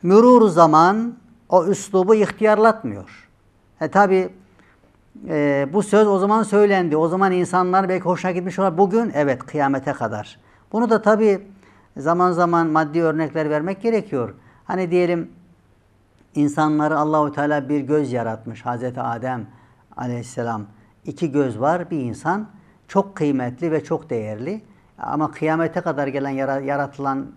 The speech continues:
gözler de güzel. Yani o gözler zaman geçmekle güzelliğini ve özelliğini kaybetmiyor. Mesela Hazreti Adem de su içiyordu.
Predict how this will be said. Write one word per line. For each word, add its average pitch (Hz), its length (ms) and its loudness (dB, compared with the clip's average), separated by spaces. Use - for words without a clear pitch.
gözler 131 460 -4
de 113 80 -8
güzel. 104 320 -16
Yani 143 140 -2
o 185 160 0
gözler 170 580 0
zaman 160 360 0
geçmekle 175 520 -4
güzelliğini 156 640 -2
ve 170 40 -2
özelliğini 151 580 -2
kaybetmiyor. 135 580 -6
Mesela 185 640 -2
Hazreti 208 300 2
Adem 208 340 4
de 175 100 0
su 165 260 -4
içiyordu. 139 640 -6